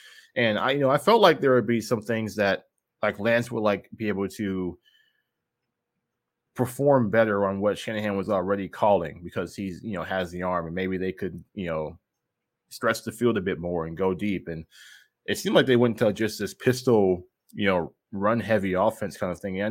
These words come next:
know running the ball is, is, you know, a, a staple in Shanahan's scheme, but the way they went about it was not what I expected.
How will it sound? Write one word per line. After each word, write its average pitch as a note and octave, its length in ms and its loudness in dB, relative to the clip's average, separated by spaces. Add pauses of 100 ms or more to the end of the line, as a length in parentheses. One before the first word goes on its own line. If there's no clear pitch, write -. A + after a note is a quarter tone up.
know B2+ 60 6
running A2+ 220 0
the F2+ 220 -4 (100)
ball F#2 260 2
is, F2+ 100 -4
is, E2 440 -6 (100)
you F#2 120 -6
know, E2 320 -4
a, - 200 -4
a F#2 40 -4
staple G#2+ 420 0
in E2+ 200 -10 (320)
Shanahan's F#2+ 480 -4
scheme, C#3 420 -2
but F2 260 0 (580)
the G2+ 60 -2
way C#3+ 120 6
they E3 80 6
went C3+ 160 2
about A2 280 6
it G2 140 0
was F#2 340 -2
not G2+ 280 0
what F#2+ 100 0
I F#2 120 4
expected. B2 580 -2